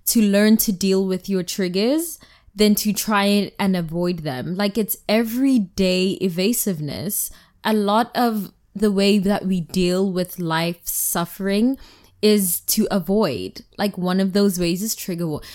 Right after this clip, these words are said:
and I understand, like, the mental health. I too, like, I feel you. I'm triggered by so many things, but I've just clocked that for me, it is more conducive for me to lean into and accept the things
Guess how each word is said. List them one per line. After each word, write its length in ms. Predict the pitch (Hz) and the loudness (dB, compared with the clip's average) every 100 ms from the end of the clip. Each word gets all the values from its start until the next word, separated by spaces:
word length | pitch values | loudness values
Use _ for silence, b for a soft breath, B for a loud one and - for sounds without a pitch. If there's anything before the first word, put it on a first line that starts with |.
| B | B
and 120 | 269 | 0
I 80 | 294 | 0
understand, 760 | - 269 269 262 - 226 226 208 | 2 2 2 2 2 2 2 2
like, 240 | 196 190 | 0 0
the 120 | 202 | 0
mental 480 | 196 185 190 - 185 | 0 2 0 -2 -4
health. 340 | 165 185 156 - b b - | -4 -4 -4 -8 b b 0
I 200 | 247 262 | 2 2
too, 220 | - 202 | 0 -2
like, 220 | 220 208 | 0 0
I 120 | - 208 | 2 0
feel 420 | - - 220 226 | 0 2 4 6
you. 240 | 185 175 | 4 0
I'm 200 | - 196 | 0 0
triggered 420 | 190 - 208 214 202 | 0 0 2 2 2
by 180 | 185 | 0
so 360 | 180 - 214 190 | -2 -2 2 2
many 280 | 185 175 170 | 4 2 0
things, 640 | - 175 160 254 349 - - B B B B - | -4 -4 -2 -2 -4 -8 -12 B B B B 4
but 180 | 247 - | 4 4
I've 340 | 240 262 233 | 4 4 2
just 680 | - 240 240 - - - - | 0 -2 0 -2 -4 -10 -12
clocked 580 | - - 240 180 - - | -10 -2 2 0 -2 -4
that 300 | 202 196 - | -4 -4 -6
for 180 | - 202 | -2 0
me, 640 | 196 220 220 160 180 262 b b b b b | 2 2 2 0 -4 -4 b b b b b
it 100 | 240 | 0
is 180 | 247 196 | 0 2
more 200 | 226 240 | 2 2
conducive 680 | - 240 208 214 220 233 202 | 2 2 2 2 2 0 0
for 180 | - 202 | 0 0
me 480 | 202 202 196 196 _ _ - | 2 0 -2 -6 _ _ -8
to 220 | - 226 | -2 0
lean 380 | 190 196 214 208 | 0 0 0 0
into 520 | - 202 196 - 185 | 0 -2 -2 -4 -6
and 140 | 185 185 | -6 -8
accept 600 | 175 - 196 175 - 175 | -6 -6 -4 -6 -10 -12
the 100 | 180 | -10
things 500 | 190 180 180 175 | -6 -6 -6 -8